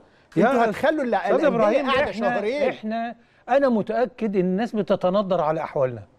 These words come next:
Speaker 2: آه.
Speaker 1: يعني أنا متأكد الناس اللي كانت إلى عهد قريب بتلجأ لنا إن إحنا الخبراء اللي نرتب لها الدنيا، النهاردة مؤكد بيتندروا علينا.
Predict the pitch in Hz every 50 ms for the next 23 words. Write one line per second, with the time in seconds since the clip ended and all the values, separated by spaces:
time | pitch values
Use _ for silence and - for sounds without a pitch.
0 | - 196 247 320 311 226 - - _ _ _ _ _ _ _ _ _ _ _ _
1 | _ _ - - 170 160 175 175 214 269 277 240 214 196 - 220 226 262 262 -
2 | - 240 277 - 311 - _ _ _ _ _ _ _ _ _ - - 156 190 233
3 | 277 262 - 233 202 190 - - 233 233 214 156 - - _ _ _ _ _ _
4 | - - 185 202 220 180 202 269 247 208 175 208 190 - - 196 196 196 240 226
5 | 196 143 120 127 160 - 214 240 262 190 185 208 208 202 220 254 240 220 214 220
6 | 220 240 269 - 220 220 202 - - 214 190 214 240 262 240 214 202 190 185 185
7 | 202 196 - 202 175 196 254 240 226 202 170 220 254 262 262 269 262 220 - _
8 | _ _ _ _ _ _ _ _ _ _ _ _ _ - - 170 170 202 185 202
9 | 247 262 226 247 240 214 190 - 240 240 - 214 190 170 175 156 170 170 165 165
10 | 156 185 190 175 143 131 127 117 107 95